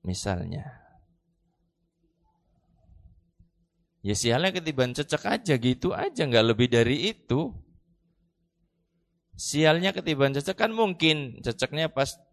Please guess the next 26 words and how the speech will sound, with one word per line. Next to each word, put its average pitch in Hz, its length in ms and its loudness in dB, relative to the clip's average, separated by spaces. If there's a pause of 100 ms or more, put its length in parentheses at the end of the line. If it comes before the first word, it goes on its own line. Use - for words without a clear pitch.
(380)
jatuh, 117 420 0
kemudian 135 720 0 (320)
kotorannya 127 560 2
metu, 165 560 0 (880)
kena 117 560 -2
hidungnya 113 560 -2
jenengan, 113 480 -2
itu 143 160 0
sialnya 151 480 2
cuma 370 240 0
di 285 80 4
situ 214 320 2
aja 269 240 0
sudah, 214 240 -2
nggak 160 220 2 (100)
lebih 190 80 2
dari 190 400 2
itu. 185 240 -4 (960)
Nggak 139 160 4
ada 190 240 6
kaitannya 202 480 4
nanti 196 320 -2
dengan 185 320 0
nasibnya 180 800 2
akan 185 400 -2
sulit 190 400 0